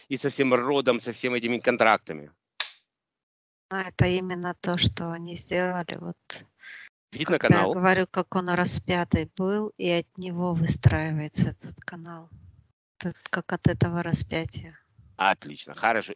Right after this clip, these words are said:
Speaker 1: И сейчас силой моего намерения — это рас-, э, подожди, я подхожу к Алексею,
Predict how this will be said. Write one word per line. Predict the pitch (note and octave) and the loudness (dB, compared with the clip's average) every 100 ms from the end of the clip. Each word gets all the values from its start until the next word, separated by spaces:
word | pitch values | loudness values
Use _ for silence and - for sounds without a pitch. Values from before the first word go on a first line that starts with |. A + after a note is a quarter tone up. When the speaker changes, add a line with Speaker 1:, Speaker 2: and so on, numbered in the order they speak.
| - | -6
Speaker 1:
И | F3 A#2+ F2 A#1 G#1+ G#1 | -2 -2 -4 -8 -16 -16
сейчас | - - F#2+ | -12 -4 -4
силой | - - F3 F3+ D3+ C3 | -6 -2 6 10 10 8
моего | A#2+ A2+ | 4 2
намерения — | A2 G#2+ G#2 G#2+ B2+ - | 0 0 0 0 -2 -2
это | G2 G2 F#2 | -2 2 2
рас-, | F2+ - _ - | 0 -6 _ -2
э, | G#2 F#2+ F#2 | 4 4 2
подожди, | G#2 G2 F2 | 0 -2 2
я | G#2+ B2+ | 4 4
подхожу | A2 - F2+ | 2 -6 -10
к | - | -4
Алексею, | E2+ D2+ - C2+ | -4 -4 -10 -12